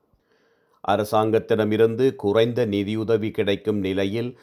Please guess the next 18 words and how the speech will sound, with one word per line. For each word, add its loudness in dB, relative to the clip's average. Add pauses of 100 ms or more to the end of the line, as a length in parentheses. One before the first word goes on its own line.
(100)
சர்வதேச 2
மாணவர்கள் 0
இந்த 0
நிறுவனங்களை 2
தக்க 0
வைக்கும் 0
கறவை 2
மாடுகளாகியுள்ளனர் 2 (400)
என்று 0
சர்வதேச 0
மாணவர்களுக்கான 2
வழக்கறிஞரும் 0 (260)
லண்டனை 2
தளமாக 2
கொண்ட 0
பதிவு -2
செய்யப்பட்ட -2
கனேடிய -2